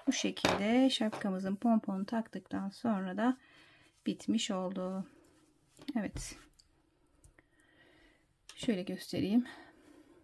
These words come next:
Oldukça örmesi kolay ve zevkli bir çalışma.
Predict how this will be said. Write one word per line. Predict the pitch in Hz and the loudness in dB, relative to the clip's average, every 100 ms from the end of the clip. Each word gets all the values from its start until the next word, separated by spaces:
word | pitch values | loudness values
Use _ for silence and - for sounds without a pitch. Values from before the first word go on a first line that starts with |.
| - _ _ _ _ - - | -20 _ _ _ _ -20 4
Oldukça | 277 233 220 - | 8 8 6 2
örmesi | 233 196 - - | 4 4 0 2
kolay | 247 220 190 214 247 - - | 6 6 8 6 4 0 -4
ve | 208 | -2
zevkli | 208 226 220 185 | 4 4 4 0
bir | 190 - - - | 0 2 0 -2
çalışma. | - 202 190 - 196 220 254 | -2 -2 -2 -2 2 6 6